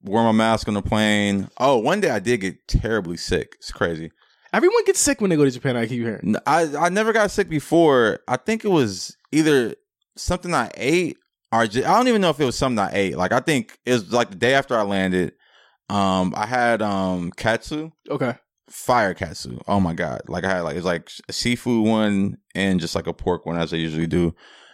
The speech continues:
Speaker 1: And then I don't, I don't know why I was just so sick. You know what it was though? I just thought about it. The night before, oh no, that day I had katsu.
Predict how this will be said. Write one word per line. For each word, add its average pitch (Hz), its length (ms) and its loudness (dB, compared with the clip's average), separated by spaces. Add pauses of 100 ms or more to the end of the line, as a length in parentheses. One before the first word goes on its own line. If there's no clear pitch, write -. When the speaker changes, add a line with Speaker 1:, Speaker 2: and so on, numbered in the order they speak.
(140)
Speaker 1:
And 101 180 -2
then 117 120 0
I 165 100 -2
don't, 233 160 -2
I 185 60 0
don't 285 120 2
know 262 160 2
why 165 420 -2
I 160 140 0
was 160 180 -2
just 160 200 -4
so 165 200 -2
sick. - 380 -4
You 127 100 -4
know 202 80 2
what 196 80 4
it 113 100 2
was 117 300 2
though? 147 260 0
I 104 200 0
just 95 180 -10
thought 92 140 0
about 85 220 -2
it. - 120 -6 (280)
The 110 100 0
night 135 240 0
before, 123 500 2
oh 127 80 6
no, 123 160 2
that 123 220 2
day 151 160 2
I - 40 4
had 143 160 0
katsu. 95 540 -4